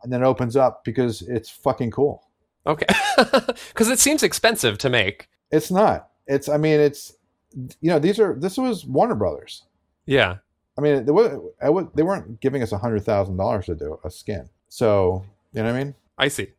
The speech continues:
Speaker 2: So what do you, so, so the, in the scheme of things, the animations actually, like, were part of how you guys got, uh, the attention, or, like, what do you, like
Speaker 1: Uh, okay, well,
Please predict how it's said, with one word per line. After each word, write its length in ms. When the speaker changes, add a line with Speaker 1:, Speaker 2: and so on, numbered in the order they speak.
Speaker 2:
So 180
what 120
do 60
you, 40
so, 360
so 160
the, 340
in 80
the 40
scheme 220
of 80
things, 220
the 100
animations 400
actually, 340
like, 220
were 120
part 220
of 80
how 120
you 120
guys 240
got, 280
uh, 100
the 100
attention, 480
or, 220
like, 180
what 60
do 80
you, 100
like 120
Speaker 1:
Uh, 400
okay, 260
well, 360